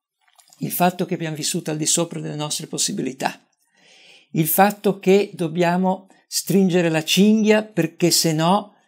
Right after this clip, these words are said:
eh, le cose si mettono male e andiamo in default,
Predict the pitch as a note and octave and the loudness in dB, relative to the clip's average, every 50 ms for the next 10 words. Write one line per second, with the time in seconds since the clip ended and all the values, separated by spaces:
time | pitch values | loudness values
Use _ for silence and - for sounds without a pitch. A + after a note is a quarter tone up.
0 | _ _ - F#3 E3 E3+ D#3 D3+ C#3 C#3+ C#3 C#3 - D#3 F3 F3+ F3+ E3+ - F3 | _ _ -4 0 0 2 2 2 0 -2 -2 -2 0 2 2 2 2 2 0 0
1 | D#3+ D#3+ D#3 D#3+ D#3+ D3+ D3 D3 C#3+ D#3+ F3 G3 G#3+ A3 G#3+ G3 F#3 D#3+ D#3 D#3 | -2 -2 -4 -4 -4 -4 -4 -2 -2 0 0 2 2 0 0 0 -2 -4 -4 -2
2 | D#3 D#3+ D#3 D#3+ E3 D#3+ D3+ D#3 D3+ - - D3+ C3 - G2+ F#3+ - - - _ | -2 -2 -2 -2 -4 -4 -4 -4 -4 -2 -2 -2 -2 -4 -6 -10 -16 -20 -20 _